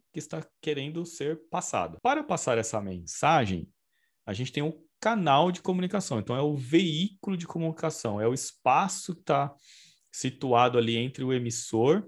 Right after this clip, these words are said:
e o, e o receptor. Entretanto, se a gente não estiver num ambiente adequado, o ruído, ele pode interferir de uma forma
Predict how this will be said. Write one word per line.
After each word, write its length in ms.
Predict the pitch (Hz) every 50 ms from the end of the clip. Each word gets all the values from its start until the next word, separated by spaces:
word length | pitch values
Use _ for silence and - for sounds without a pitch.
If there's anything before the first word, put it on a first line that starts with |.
| - -
e 140 | 117 117 123
o, 260 | 139 147 151 156 -
e 140 | - 135 127 131
o 80 | 147
receptor. 800 | 151 117 160 156 - - 156 - 180 170 - - 107 92 85 - - _ _
Entretanto, 920 | - 254 254 - - 143 113 - - - 151 180 175 156 - - - 95 85
se 100 | - -
a 40 | 139
gente 180 | 135 165 - 190
não 100 | 190 185
estiver 380 | 185 190 - 165 139 143 127 123
num 140 | 123 123 123
ambiente 540 | 123 123 117 117 117 120 143 165 160 - 135
adequado, 880 | 120 107 98 95 - - - - 110 120 139 139 131 104 92 90 82 92 _
o 60 | -
ruído, 840 | 123 98 107 139 180 170 143 131 156 190 170 139 110 104 95 98 - -
ele 300 | 110 113 113 117 123 120 120 -
pode 320 | - 117 113 127 143 147 156
interferir 640 | 151 - 151 147 143 - - 135 117 110 113 127 131
de 80 | 139
uma 160 | 131 135 139
forma 500 | 131 - - 123 123 127 135 139 139 143